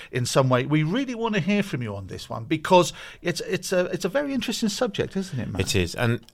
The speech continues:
Speaker 2: and remember, if you've got a motorhome and you're not able to make the d-,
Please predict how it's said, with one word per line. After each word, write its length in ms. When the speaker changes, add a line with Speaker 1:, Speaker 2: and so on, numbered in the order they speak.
Speaker 2:
and 200
remember, 280
if 160
you've 200
got 160
a 60
motorhome 560
and 80
you're 80
not 220
able 320
to 100
make 220
the 80
d-, 160